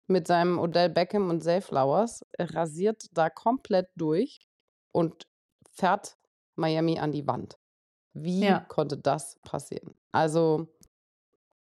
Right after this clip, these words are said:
Speaker 1: strammes Ergebnis an dieser Stelle.
Speaker 2: Auf jeden Fall. Und die ganze Zeit, ähm, ist ja die Frage, um wer wird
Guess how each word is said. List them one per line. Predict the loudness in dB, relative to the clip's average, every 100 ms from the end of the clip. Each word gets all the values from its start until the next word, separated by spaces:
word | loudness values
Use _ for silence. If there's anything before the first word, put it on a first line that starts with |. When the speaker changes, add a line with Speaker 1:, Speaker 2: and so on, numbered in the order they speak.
| _ _ _ -20
Speaker 1:
strammes | -18 -16 -8 -2 0 0
Ergebnis | 0 -2 -4 -4 -8 -6
an | -6
dieser | -4 -8
Stelle. | -4 -2 -2 -6 -14 _ _ _ _ _ -6
Speaker 2:
Auf | -4 0
jeden | 0 0
Fall. | 2 2 2
Und | -2 -2
die | -2
ganze | 0 -2 -2 -6
Zeit, | -2 0 0 -4 -4
ähm, | 0 2 2 0 -2 -6 -4
ist | -2 0
ja |
die | 0
Frage, | 0 0 2 0
um | 0 2
wer | 2 2 0
wird | -2 -6 -20